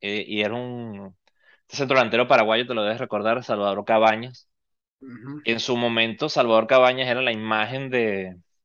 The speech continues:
Speaker 1: del Club América. Yo me lo recuerdo jugar, eh, en campeonatos en Sudamérica, en campeonatos en Norteamérica también. También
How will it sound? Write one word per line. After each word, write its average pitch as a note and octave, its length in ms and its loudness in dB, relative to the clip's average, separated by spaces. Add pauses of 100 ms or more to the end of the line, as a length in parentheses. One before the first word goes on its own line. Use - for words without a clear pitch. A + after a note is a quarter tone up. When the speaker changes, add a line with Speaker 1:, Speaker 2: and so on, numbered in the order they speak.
(880)
Speaker 1:
del A#2 220 0
Club A#2 240 0
América. B2 540 0 (440)
Yo G2+ 120 -6
me G2+ 80 -6
lo A2 80 2
recuerdo G#2+ 320 0
jugar, G2+ 460 0
eh, F#2 560 -6 (800)
en A#2 80 -18
campeonatos G#2 580 -2
en A2+ 80 -6
Sudamérica, G2+ 680 -4
en - 60 -20
campeonatos G2 480 -2
en A2+ 80 -4
Norteamérica G2+ 500 -2
también. G#2+ 340 -2 (760)
También A#2 500 2